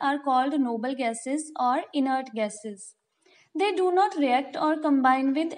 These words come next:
any element. In other words, we can say that their combining capacity is zero.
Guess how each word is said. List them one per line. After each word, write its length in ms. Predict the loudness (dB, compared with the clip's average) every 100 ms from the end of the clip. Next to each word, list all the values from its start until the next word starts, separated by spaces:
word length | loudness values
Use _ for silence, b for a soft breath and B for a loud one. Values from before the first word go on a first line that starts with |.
| -2
any 320 | 2 2 4
element. 640 | 2 0 -6 -12 -16 -20 _ _ _ _ _ -2
In 180 | 0 2
other 320 | 2 2 0
words, 400 | 2 2 0 -6 B B
we 220 | 0 0
can 240 | 2 2 2
say 260 | 2 4
that 460 | 4 2 2 -2 -6
their 240 | 2 2 4
combining 600 | 4 6 4 4 2 0
capacity 640 | 0 -2 -2 -6 -8 -4
is 180 | -4 -2
zero. 340 | -2 -4 -6